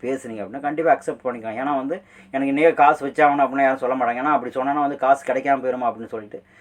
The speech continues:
கண்டிப்பா அப்படி இல்ல, தெரிஞ்சவங்கள்ட்ட தான் காசு வாங்கிட்டு வந்திருப்பீங்க. அவங்க வந்து உங்களை, "சரி விட்றா, நீ பாரு, ஆனா எனக்கு கொஞ்சம் பார்த்து கவனிச்சு விடு, கொஞ்சம் சீக்கிரம் கட்டு" அப்படிம்பாங்க. So, அதுக்குள்ளே நீங்க போய் வேற வழிகளை தே-, வழிகளை தேடிக்கலாம். அதை விட்டுட்டு, ஆ,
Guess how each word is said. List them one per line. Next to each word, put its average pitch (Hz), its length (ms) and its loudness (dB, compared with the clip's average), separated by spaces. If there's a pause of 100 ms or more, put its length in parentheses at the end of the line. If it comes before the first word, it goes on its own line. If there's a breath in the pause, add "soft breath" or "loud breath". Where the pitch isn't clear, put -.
(160 soft breath)
கண்டிப்பா 151 360 6
அப்படி 160 200 4
இல்ல, 170 180 6
தெரிஞ்சவங்கள்ட்ட 160 440 2
தான் 170 120 6
காசு 156 280 2
வாங்கிட்டு 147 160 -2
வந்திருப்பீங்க. 117 280 -6
அவங்க 113 120 -6
வந்து 131 200 -10
உங்களை, 123 220 -10
"சரி 135 180 -2
விட்றா, 135 360 0 (180)
நீ 113 180 -16
பாரு, 123 380 -2 (360 soft breath)
ஆனா 135 160 0
எனக்கு 127 260 0
கொஞ்சம் 113 340 -4
பார்த்து 127 280 2
கவனிச்சு 120 300 -4
விடு, 110 160 -6
கொஞ்சம் 107 180 -12
சீக்கிரம் 131 240 -6
கட்டு" 110 260 -4
அப்படிம்பாங்க. 95 380 -12 (280 soft breath)
So, 139 160 2
அதுக்குள்ளே 143 340 2
நீங்க 127 140 -4
போய் 127 140 -2
வேற 117 240 2
வழிகளை 113 420 -2
தே-, 95 160 -18
வழிகளை 120 320 -2
தேடிக்கலாம். 98 460 -8
அதை 110 320 -4
விட்டுட்டு, 107 580 -12 (960 soft breath)
ஆ, 123 60 -4